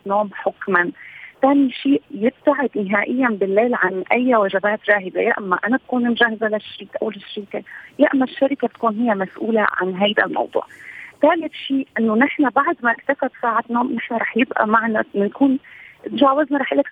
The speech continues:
ستين لسبعين بالمية من الأضرار النفسية ويمكن أكثر كمان. فأنا بكون منظمة جدولي على هيدا الأساس، على إنه بعد ما الشريك يعوض الضرر اللي بيلحقوا فيه. على فكرة هو الضرر بيبين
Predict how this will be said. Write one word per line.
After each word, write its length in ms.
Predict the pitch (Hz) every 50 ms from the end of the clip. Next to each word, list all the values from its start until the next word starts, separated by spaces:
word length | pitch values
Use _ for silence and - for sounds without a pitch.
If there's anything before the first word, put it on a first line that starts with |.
| - _
ستين 220 | - 302 294 269
لسبعين 440 | - - 254 220 240 277 311 302 262
بالمية 340 | 226 233 233 254 277 294 269
من 120 | 240 233
الأضرار 420 | 214 - 220 - 214 226 233 220
النفسية 500 | 208 196 196 196 - - _ - 285 - - - -
ويمكن 320 | 220 233 254 247 - 226
أكثر 400 | 214 - - - - - - - -
كمان. 200 | - - - - - -
فأنا 220 | - - - 392 427 - _
بكون 180 | - 349 403 392 339 262
منظمة 380 | 240 262 320 302 311 302 277 254 240
جدولي 360 | 233 - 240 285 294 311 262
على 180 | 214 220 214 202
هيدا 300 | 202 233 254 254 - 220
الأساس، 440 | 202 - - - _ - - - - _ - - - - - - - -
على 200 | - 190 196 - -
إنه 160 | 233 233 233
بعد 260 | 190 220 226 226 247 -
ما 100 | 214 202
الشريك 480 | 196 - - - 220 226 254 - - -
يعوض 600 | 220 190 - 190 233 262 262 254 240 247 277 - - - - - - - - - -
الضرر 380 | - - - 269 302 339 330
اللي 200 | 311 269 247 214 185
بيلحقوا 480 | 208 214 208 - - - - - - -
فيه. 200 | - - 202 180 - - - - - -
على 100 | - 196
فكرة 300 | - 302 294 - 285 226
هو 220 | 202 196 208 220 220
الضرر 340 | - - 240 247 262 226 - - - _ _ -
بيبين 580 | 196 190 - 226 247 247 277 247 226 220 -